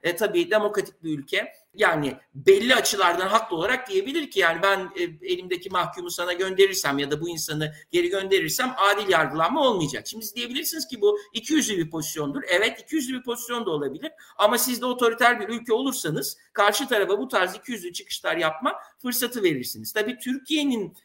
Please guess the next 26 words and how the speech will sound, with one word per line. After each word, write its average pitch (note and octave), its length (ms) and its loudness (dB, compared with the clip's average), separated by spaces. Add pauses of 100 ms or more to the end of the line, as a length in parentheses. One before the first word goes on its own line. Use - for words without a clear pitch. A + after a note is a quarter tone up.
(180)
bence F3 340 2
biraz E3 280 4
göz D#3 220 2
ardı D#3 240 0
ettiği D3 320 -2
nokta D3 420 -2 (300)
nasıl A#3 400 0 (400)
Erdoğan G3 540 4
bunu E3+ 360 -2
iç G3 200 -8
politika F3+ 340 -2
malzemesi F3 540 -2
olarak E3 280 0
kullanıyorsa G#3+ 800 -2 (520)
hadi F#3 240 -6
Finlandiya'da F#3+ 580 0
o E3 100 -6
kadar C#3+ 360 -2
değil C4 180 -2
ama D#3 100 -2
gördüğüm F#3+ 420 2
kadarıyla C#3 500 -2 (240)
İsveç'te G3 580 -4
Kürt - 280 -10
diasporası D3+ 680 -2
güçlü. D3+ 540 -4